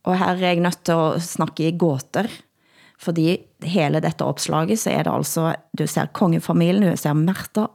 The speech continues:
og Ari har fått svart ansikt og krusete hår, eh, og med spørsmålet, "Kunne Ari vært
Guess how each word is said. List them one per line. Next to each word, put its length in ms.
og 240
Ari 420
har 180
fått 300
svart 420
ansikt 640
og 380
krusete 500
hår, 220
eh, 220
og 200
med 240
spørsmålet, 800
"Kunne 380
Ari 340
vært 420